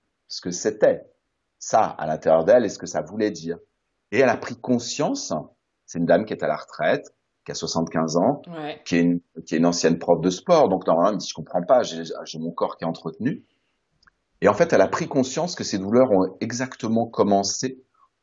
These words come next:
Speaker 1: au moment où son mari a, a été à la retraite. Elle, ça faisait dix ans qu'elle y était.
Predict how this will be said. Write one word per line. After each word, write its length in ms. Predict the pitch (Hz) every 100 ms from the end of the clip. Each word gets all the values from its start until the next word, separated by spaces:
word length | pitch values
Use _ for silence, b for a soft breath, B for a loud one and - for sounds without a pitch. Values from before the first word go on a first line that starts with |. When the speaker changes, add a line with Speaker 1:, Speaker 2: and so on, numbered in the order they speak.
| -
Speaker 1:
au 100 | 101
moment 380 | 104 104 123 135
où 60 |
son 160 | - 90
mari 380 | 98 135 131 107 _ _ _ _
a, 100 | 90 - _
a 120 | - 85
été 200 | 82 80
à 40 |
la 60 | 82
retraite. 540 | - - 76 - - _ _
Elle, 140 | 87
ça 120 | 90 78
faisait 160 | 82
dix 200 | 80 87
ans 80 | 104
qu'elle 200 | 110 87
y 60 | 85
était. 280 | 78 -